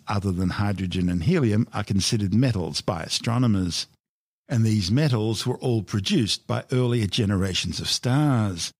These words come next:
either during their lifetimes or in their death throes. So with rave,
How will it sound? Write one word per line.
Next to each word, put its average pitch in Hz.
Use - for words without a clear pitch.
either 98
during 101
their 92
lifetimes 117
or 123
in 82
their 80
death 107
throes. 92
So 143
with 180
rave, 90